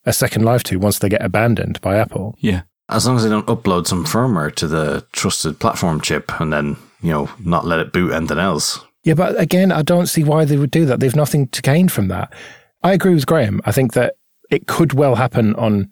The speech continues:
Speaker 1: future chips, in which case a lot of this effort is potentially wasted long term. But even then,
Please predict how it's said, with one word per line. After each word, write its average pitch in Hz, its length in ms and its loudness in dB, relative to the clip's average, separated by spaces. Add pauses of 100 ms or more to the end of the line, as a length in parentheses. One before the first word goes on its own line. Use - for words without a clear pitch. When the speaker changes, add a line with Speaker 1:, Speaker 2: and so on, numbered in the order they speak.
Speaker 1:
future 139 440 0
chips, - 400 -4
in 107 140 4
which - 180 0
case 107 380 0
a 117 40 2
lot 117 160 2
of - 60 -14
this - 180 0
effort 113 320 0
is 104 120 -2
potentially 104 680 0 (320)
wasted 113 520 2
long 104 260 2
term. 101 460 0 (320)
But 156 180 2
even 170 240 4
then, 123 240 2